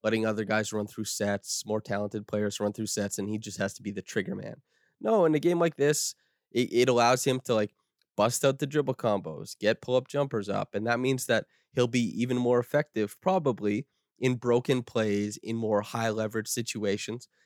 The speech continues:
if he's in the game. Like, this, this stuff is always good. So, yeah, I'm, I'm excited for the Brooklyn game. I think it'll be awesome. So, I, I don't know what's gonna happen, but, yeah, you're right on the money, Murray. Anyway, uh, thanks for tuning in, listener.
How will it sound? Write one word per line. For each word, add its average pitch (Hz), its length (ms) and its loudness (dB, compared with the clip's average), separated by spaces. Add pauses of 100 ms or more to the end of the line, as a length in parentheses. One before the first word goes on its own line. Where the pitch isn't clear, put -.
(140)
if 110 160 -4
he's 123 180 2
in 135 120 4
the 143 80 0
game. 165 380 0
Like, - 160 -8
this, - 400 -6
this 120 140 -4
stuff - 260 -2
is 143 120 -4
always 135 260 -4
good. - 200 -8
So, 110 140 -2
yeah, 120 240 0 (960)
I'm, 160 220 4
I'm 143 180 6
excited 127 320 4
for 113 80 -4
the 107 80 0
Brooklyn 101 340 -4
game. 107 220 -6
I 113 40 -12
think 113 180 -10
it'll 98 100 -12
be 92 140 -12
awesome. - 360 -18
So, - 300 -20 (540)
I, 113 240 4
I - 20 6
don't 113 140 4
know 104 100 2
what's 101 160 -4
gonna 107 160 -6
happen, - 320 -6
but, - 180 -8
yeah, 120 180 2 (480)
you're 110 100 -6
right 131 180 4
on 127 100 4
the 123 80 0
money, 107 240 0
Murray. - 360 -10 (360)
Anyway, 113 460 4
uh, 101 380 0
thanks 196 180 -2
for 202 100 0
tuning 214 280 0
in, 185 180 2 (100)
listener. 127 400 -6